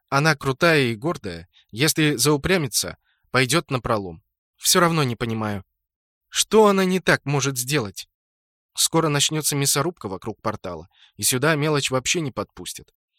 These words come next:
И Сцилла, думаю, будет давить на Брутто по-серьезному. А тут мы такие придем и скажем: "Пожалуйста, не поднимай рейтинг".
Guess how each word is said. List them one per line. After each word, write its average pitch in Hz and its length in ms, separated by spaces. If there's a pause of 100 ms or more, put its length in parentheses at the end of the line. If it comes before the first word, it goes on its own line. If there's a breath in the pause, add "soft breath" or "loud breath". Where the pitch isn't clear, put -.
(160)
И 104 80
Сцилла, 190 420
думаю, 156 380
будет 151 420
давить 135 440
на 127 120
Брутто 143 420
по-серьезному. 135 840 (520)
А 95 80
тут - 260
мы 170 200
такие 147 440
придем 131 600
и 110 200
скажем: 107 480 (260 soft breath)
"Пожалуйста, 123 640 (200 soft breath)
не 151 160
поднимай 147 540
рейтинг". - 520